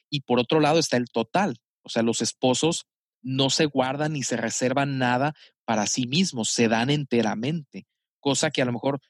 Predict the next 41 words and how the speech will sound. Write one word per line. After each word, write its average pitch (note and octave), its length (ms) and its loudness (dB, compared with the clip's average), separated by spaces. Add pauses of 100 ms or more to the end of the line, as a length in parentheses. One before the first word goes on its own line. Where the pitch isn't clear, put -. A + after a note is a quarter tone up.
(180)
no C3+ 220 0
se D3+ 160 2
da D3+ 120 0
en D3+ 100 0
esa C#3+ 220 0
medida C3+ 420 0
en B2 160 -2
una A#2+ 160 0
amistad A#2+ 400 0
o B2 80 2
en A#2 80 0
un A2 100 -6
noviazgo. C3 420 -2
O - 360 -20
sea, B2 120 0
definitivamente A#2+ 720 0
no, A2 320 -6 (440)
no, B2+ 220 -2
no C3+ 140 2
hay C3+ 200 2
ese C#3+ 220 0
compromiso B2+ 640 0
ni C3+ 120 0
hay A#2+ 160 2
ese B2+ 180 -2
pacto A#2+ 480 -6
de B2 100 -2
por A2 240 -8
medio A#2 440 -2 (340)
que A#2+ 120 -2
se - 160 -2
hace A2+ 220 -2
ni C3 120 -2
ante A2+ 240 -2
Dios A2+ 340 0
ni D3+ 60 -2
ante A#2 220 -2
la G#2+ 100 0
comunidad, A2 580 -4
sino A#2+ 240 -4
simplemente C3+ 720 -4